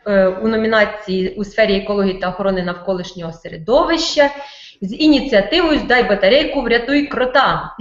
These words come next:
<laughs> Ця ініціатива наскільки охопила останнім часом Україну, що дуже багато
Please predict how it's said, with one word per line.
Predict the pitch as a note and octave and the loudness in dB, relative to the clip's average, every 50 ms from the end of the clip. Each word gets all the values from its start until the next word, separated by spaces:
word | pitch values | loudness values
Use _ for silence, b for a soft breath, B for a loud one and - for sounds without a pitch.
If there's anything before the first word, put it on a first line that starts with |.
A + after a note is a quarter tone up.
| A3+ - | -4 -2
<laughs> | B3+ C#4+ C#4 C4+ C#4 | 0 -2 -2 -2 -2
Ця | F4+ | -2
ініціатива | F#4 F4+ D4 C#4+ C4+ - - C#4+ C4+ C#4 C#4 C#4 E4 E4 C#4 C4 A#3+ | 0 2 2 2 0 0 0 2 2 2 2 0 -2 0 2 2 2
наскільки | A#3 B3 B3+ - - - D4 C#4 - - A3+ G#3+ | 2 -2 -4 -4 -8 -8 -8 -8 -6 -2 0 0
охопила | G#3 - - - A3 - - D4 D4 D4 D4 C#4+ A#3+ G#3 | 0 0 -2 -4 -4 0 0 0 0 2 0 2 4 2
останнім | G#3 G#3+ - - A#3+ A#3 A3 G#3+ G#3 G#3 | 2 2 0 0 0 0 0 -2 -6 -6
часом | - A#3 A3+ A3 - G3 G3 G#3 | -4 -4 -4 -4 -4 -6 -6 -8
Україну, | G#3+ A3 A3 A#3+ C#4 F4 G#4 F#4+ C#4 A3 | -6 -6 -8 -6 -6 -4 -4 -4 -4 -6
що | - - - G#3+ F#3+ - | -8 -8 -10 -10 -10 -10
дуже | G3 G#3+ E4 F#4+ G4 F4+ C#4 D#4 - | -8 -4 -2 0 0 0 0 -2 -4
багато | - A#3+ C4+ B3 B3+ C#4+ D4 C#4+ D4 - F#3+ F#3 - | -2 -4 -4 -2 0 0 0 0 0 -2 -6 -6 -8